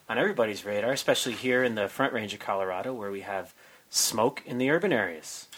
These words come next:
from a forty thousand acre forest fire that's burning, oh, I'd say fifty miles to the northwest of here.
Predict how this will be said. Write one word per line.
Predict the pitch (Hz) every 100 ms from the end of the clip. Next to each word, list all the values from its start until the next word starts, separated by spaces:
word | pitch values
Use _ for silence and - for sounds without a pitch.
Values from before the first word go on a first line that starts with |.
| - -
from | - - - 101 101 101
a | 101 101 98 92 - - - _
forty | - - 131 123 123
thousand | - 117 120 123 120
acre | 117 127 127 127
forest | - 123 131 -
fire | - 120 143
that's | 123 107 -
burning, | - 117 127 131 135 139 147
oh, | 208 220
I'd | 180 147
say | - 107
fifty | 101 - -
miles | 107 104 113 117
to | -
the | 107
northwest | 98 101 104 - 117 135
of |
here. | 104 85